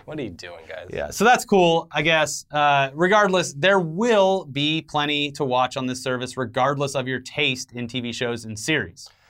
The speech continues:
Speaker 1: Let's get to the rollout of this. There's some great news to start off with here. If you're already an H B O Now subscriber or subscribe to H B O through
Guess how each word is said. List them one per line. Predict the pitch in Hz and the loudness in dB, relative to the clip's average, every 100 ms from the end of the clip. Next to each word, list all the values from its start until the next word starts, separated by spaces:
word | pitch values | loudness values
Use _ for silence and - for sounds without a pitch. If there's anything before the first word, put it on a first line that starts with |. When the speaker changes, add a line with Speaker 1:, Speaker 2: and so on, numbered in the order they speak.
| _ _ _ - | _ _ _ -2
Speaker 1:
Let's | 190 190 | 0 0
get | - 185 | 2 -2
to | 170 | 0
the | 131 | 0
rollout | 135 156 170 113 107 | 4 4 4 2 0
of | |
this. | 98 87 - | -8 -12 -12
There's | - 151 143 | -2 -2 0
some | 123 | -4
great | 107 107 98 | -4 -6 -8
news | 95 95 92 | -10 -12 -12
to | - | -12
start | - 101 90 | -8 -6 -4
off | 90 - | -8 -8
with | 85 - | -18 -14
here. | 92 98 | -12 -10
If | 123 127 | -10 -4
you're | 123 | 0
already | 131 139 143 123 | 4 4 2 0
an | |
H | 117 113 | 0 -2
B | 117 104 | -4 -4
O | |
Now | 101 113 139 | -2 -2 -2
subscriber | 110 - 95 87 98 107 | -6 -8 -6 -6 -8 -8
or | 123 165 143 | 2 4 2
subscribe | 156 110 - 123 120 | 0 -10 -2 -2 -2
to | 101 | -6
H | 123 123 | -6 -4
B | 123 | -4
O | 117 | -2
through | 123 101 98 | -4 -8 -12